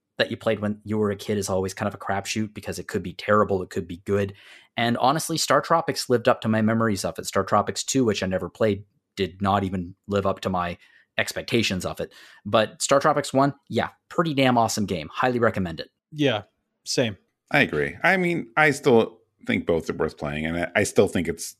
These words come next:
Speaker 3: notable, like what you said at the very beginning, that this came out when it did at all.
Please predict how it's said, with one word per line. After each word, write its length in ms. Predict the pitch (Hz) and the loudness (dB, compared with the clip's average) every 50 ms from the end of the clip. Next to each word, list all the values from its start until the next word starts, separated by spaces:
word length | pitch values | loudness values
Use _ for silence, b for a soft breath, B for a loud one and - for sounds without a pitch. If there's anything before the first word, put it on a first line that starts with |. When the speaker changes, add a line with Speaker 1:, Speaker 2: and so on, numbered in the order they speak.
| _ - | _ 2
Speaker 3:
notable, 560 | 117 107 107 110 110 104 95 95 92 90 90 | 4 6 8 8 8 6 6 6 4 4 4
like 160 | 92 95 - - | 2 0 0 -2
what 220 | 101 95 92 - | -4 -4 -2 -4
you 60 | 90 | -4
said 140 | 82 95 90 | 0 0 0
at 80 | 82 - | 0 0
the 60 | 90 | -2
very 180 | 76 87 82 80 | -2 -2 -2 -2
beginning, 400 | 73 80 82 90 85 82 80 78 | -2 -4 -4 -2 -2 -2 -2 -4
that 140 | 78 76 - | -6 -8 -8
this 180 | - - - - | -10 -10 -10 -10
came 240 | - - 85 76 | -10 -10 -8 -6
out 300 | - 80 82 80 - - - - _ | -4 -4 -4 -4 -6 -8 -12 -20 _
when 160 | - 85 95 | -10 -6 -4
it 160 | 104 76 - - | -4 -6 -4 -4
did 300 | 82 87 87 80 73 - - | -2 0 0 0 -2 -4 -6
at 120 | 85 87 - | -6 -6 -4
all. 480 | - 80 80 80 73 73 73 - _ | -4 -4 -2 -2 -2 -4 -6 -6 _